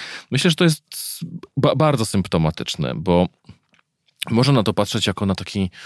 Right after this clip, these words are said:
psztyczek personalny wobec premiera i prezydenta, że oni się nic nie liczą, że liczy się tylko wo-, wola prezesa Kaczyńskiego. Ale tu jest coś więcej. Dlatego, że przypomnijmy, mm,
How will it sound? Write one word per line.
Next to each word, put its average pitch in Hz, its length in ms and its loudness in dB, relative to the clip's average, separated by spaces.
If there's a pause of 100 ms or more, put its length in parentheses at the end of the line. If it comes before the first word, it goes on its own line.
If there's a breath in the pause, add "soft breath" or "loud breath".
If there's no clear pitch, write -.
(100)
psztyczek - 360 -4
personalny 90 500 2
wobec 82 240 -2
premiera 82 380 0
i 76 40 -2
prezydenta, 78 420 -6
że 85 80 -2
oni 82 120 2
się 82 160 -2
nic - 200 -4
nie 78 320 2 (360)
liczą, - 380 -8
że - 80 -10
liczy - 280 -10
się 95 60 -12
tylko - 220 -6
wo-, 71 200 -4
wola 80 240 0
prezesa 71 340 -10
Kaczyńskiego. - 560 -14 (760 loud breath)
Ale 117 180 2
tu 156 100 2
jest 143 120 4
coś 110 140 0
więcej. 90 480 -2 (100)
Dlatego, 92 420 -2
że 104 60 -2 (180)
przypomnijmy, 117 800 2 (640 loud breath)
mm, 104 520 2